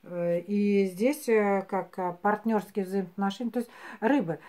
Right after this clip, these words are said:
я прям даже затрудняюсь сегодня говорить, я даже не ожидала, что такие карты выйд-, выйдут, да. А всё-таки как это общий прогноз, э, для всех рыб. И как-то вот даже задумываюсь, что сказать.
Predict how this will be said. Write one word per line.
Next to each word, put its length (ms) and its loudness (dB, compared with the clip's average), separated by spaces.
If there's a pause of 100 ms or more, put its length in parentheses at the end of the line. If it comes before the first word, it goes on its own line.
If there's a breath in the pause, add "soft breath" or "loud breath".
(140 loud breath)
я 340 6
прям 320 0
даже 260 4
затрудняюсь 640 -2
сегодня 320 0
говорить, 340 2
я 100 4
даже 200 0
не 140 -2
ожидала, 380 -4
что 140 -16
такие 300 -8
карты 340 -4
выйд-, 440 -2
выйдут, 440 -2
да. 220 -2 (360 loud breath)
А 200 -4
всё-таки 320 -10
как 240 -2
это 200 -2
общий 280 0
прогноз, 600 -2
э, 220 -2
для 220 0
всех 320 -4
рыб. 240 -6 (380 loud breath)
И 240 0
как-то 360 -4
вот 220 -2
даже 300 0
задумываюсь, 720 0
что 280 -6
сказать. 520 -2